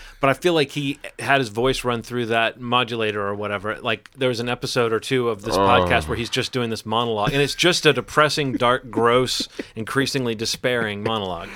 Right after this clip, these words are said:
Speaker 1: It
Speaker 2: Well, he always
Speaker 1: sucks.
Speaker 2: shows up in other things, too, and brings a certain crazed edge. I mean, I really, I really like Brett Gelman, so
Speaker 1: Me
Speaker 2: anything
Speaker 1: too.
Speaker 2: I'm saying that
Speaker 1: Okay,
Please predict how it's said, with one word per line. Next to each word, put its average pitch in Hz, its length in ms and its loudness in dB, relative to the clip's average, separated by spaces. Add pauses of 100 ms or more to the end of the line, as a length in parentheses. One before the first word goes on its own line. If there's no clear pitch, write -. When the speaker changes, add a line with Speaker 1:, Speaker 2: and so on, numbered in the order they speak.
(120)
Speaker 1:
It 120 100 6
Speaker 2:
Well, 185 80 8
he 233 80 4
always 240 240 8
Speaker 1:
sucks. - 180 -10
Speaker 2:
shows 196 200 8
up 190 120 4
in 165 120 2
other 175 240 2
things, 135 260 -6
too, 165 160 0
and 127 140 0
brings 139 280 -2
a 120 60 -4
certain 113 340 -2
crazed 120 400 -2
edge. 107 280 -2
I - 20 2
mean, 156 120 4
I 170 40 8
really, 185 480 4
I 165 120 4
really 180 200 6
like 123 240 4
Brett 107 160 0
Gelman, 95 300 -4
so 131 160 6
Speaker 1:
Me 147 100 4
Speaker 2:
anything 180 240 6
Speaker 1:
too. 160 60 0
Speaker 2:
I'm 139 80 0
saying 151 180 2
that 113 120 4
Speaker 1:
Okay, - 20 2